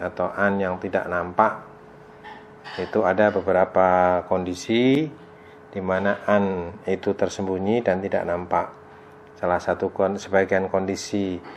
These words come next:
tidak nampaknya itu bersifat jaiz, boleh tampak, boleh tidak. Nanti ada kondisi di mana,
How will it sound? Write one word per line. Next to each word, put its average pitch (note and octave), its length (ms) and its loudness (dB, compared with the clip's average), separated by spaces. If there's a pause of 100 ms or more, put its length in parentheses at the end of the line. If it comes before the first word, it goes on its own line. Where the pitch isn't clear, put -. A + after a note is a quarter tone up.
(220)
tidak G2+ 240 2
nampaknya F#2+ 640 2
itu F#2+ 480 0
bersifat G2 640 2
jaiz, G#2+ 480 6
boleh F#2 240 0
tampak, F#2 400 4
boleh F#2 160 2
tidak. A2 560 2 (480)
Nanti G2 240 0
ada G2 240 4
kondisi A2+ 640 2 (600)
di G2+ 100 0
mana, G2 480 2